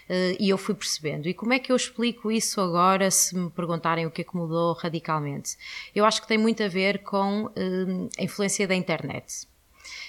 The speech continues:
O que acontecia antigamente nos casamentos é que os noivos contratavam um fotógrafo da terra. Ok? Iam à foto-, à loja de fotografia da terrinha.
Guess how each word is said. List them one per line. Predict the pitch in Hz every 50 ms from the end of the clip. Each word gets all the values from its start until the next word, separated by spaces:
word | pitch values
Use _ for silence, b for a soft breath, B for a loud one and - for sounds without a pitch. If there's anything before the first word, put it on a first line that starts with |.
| B
O | B 190 -
que | - - 226
acontecia | 220 - 247 240 240 - - 233 226 226 220
antigamente | 214 208 - 214 185 190 175 165 143 151 - -
nos | 175 165 -
casamentos | - 185 170 160 165 156 156 156 160 165 170 165 - - -
é | - 165
que | 156 - - - 185 185 190 190 - - -
os | - - 175 165 143 139
noivos | 180 180 185 190 185 - -
contratavam | - 170 - 175 175 - 180 175 175 185
um |
fotógrafo | 180 - - 190 185 180 190 185 - - 185
da | 202
terra. | 208 - 208 180 156 147 170 165 - _ _ _ _ _ _ _ _ _ _ _ _ _ - -
Ok? | 160 143 - 175 175 196 226 220 185 160 151
Iam | 156 151 151 156
à | 156
foto-, | - - - 170 165
à | - 170
loja | 180 185 202 226 240 226 226 226
de | -
fotografia | - - - 185 185 - - 202 190
da | 180 175
terrinha. | 175 156 147 131 - 151 143 143 139 135